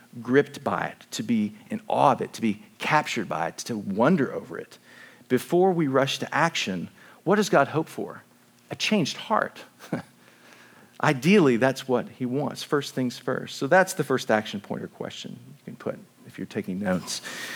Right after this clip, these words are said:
There is something for us to observe here. And I've been hammering away at this, and I'm gonna hammer just a little bit more if you'll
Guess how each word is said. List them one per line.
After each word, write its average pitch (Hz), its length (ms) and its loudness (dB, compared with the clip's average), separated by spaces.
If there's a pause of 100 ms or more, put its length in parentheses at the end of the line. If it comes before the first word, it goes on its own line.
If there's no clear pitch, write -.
(200)
There 143 120 8
is 143 120 6
something 202 440 6
for 156 160 2
us 135 200 4
to - 100 4
observe 107 440 2
here. 80 300 -2 (440)
And 110 100 6
I've 107 140 6
been 107 80 8
hammering 131 360 6
away 120 240 8
at 110 80 4
this, 113 220 6
and 107 80 4
I'm 95 60 6
gonna 101 100 4
hammer 104 220 4
just 127 220 0
a - 20 4
little 120 240 4
bit 117 160 2
more 107 300 4
if - 120 -6
you'll - 240 2